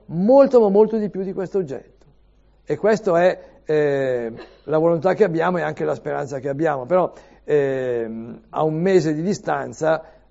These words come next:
devo dire che, eh, così tante informazioni, così tante, mm, informazioni e anche suggestioni, mai e poi mai avremmo potuto immaginare di avere.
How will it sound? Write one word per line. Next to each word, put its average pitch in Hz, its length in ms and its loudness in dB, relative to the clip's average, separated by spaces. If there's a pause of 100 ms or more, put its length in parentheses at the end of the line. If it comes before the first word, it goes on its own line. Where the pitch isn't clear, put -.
(120)
devo 180 480 4
dire 185 300 4
che, 160 340 -2 (320)
eh, 147 200 -2
così 170 180 -2
tante 190 260 0
informazioni, 170 920 0 (280)
così 160 260 -4
tante, 190 600 0 (240)
mm, 147 200 -10
informazioni 170 540 -2
e 180 40 -2
anche 185 420 0 (100)
suggestioni, 165 880 -2 (260)
mai 180 380 2
e 165 120 -6
poi 170 140 -2
mai 175 160 0
avremmo 165 260 2
potuto 151 480 -4
immaginare 143 580 -8
di 123 140 -8
avere. 110 340 -10